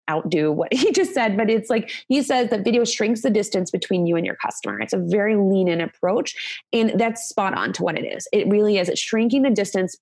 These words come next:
but how they can connect with you as a brand, as a human, as a person to build a relationship with.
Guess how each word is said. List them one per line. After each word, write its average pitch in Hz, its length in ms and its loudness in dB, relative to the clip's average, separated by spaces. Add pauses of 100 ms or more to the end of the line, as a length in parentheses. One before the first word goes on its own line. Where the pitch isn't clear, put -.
but 190 180 -4
how 185 240 -2
they 180 140 0
can 175 180 -2
connect 160 380 -2
with 175 160 -4
you 170 320 2
as 170 120 0
a 185 60 0
brand, 170 420 0
as 165 120 -4
a 170 40 -2
human, 165 440 -2 (340)
as 175 80 0
a 175 60 -2
person 170 340 -2
to 170 100 -2
build 170 220 0
a 170 60 0
relationship 165 640 0
with. - 180 -6